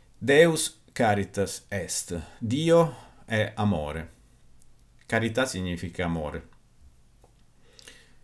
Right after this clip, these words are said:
Perché Gesù ha, ha detto questa cosa? Perché ha detto: "Il mio unico comandamento è che vi amiate gli uni gli altri come io ho amato voi"?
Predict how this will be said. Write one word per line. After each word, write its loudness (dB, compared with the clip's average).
Perché -2
Gesù -4
ha, -6
ha -8
detto -10
questa -10
cosa? -8
Perché -2
ha 2
detto: 0
"Il 0
mio 4
unico 0
comandamento 0
è 2
che -2
vi -2
amiate 0
gli -2
uni 4
gli 2
altri 0
come 0
io 2
ho 2
amato 0
voi"? -6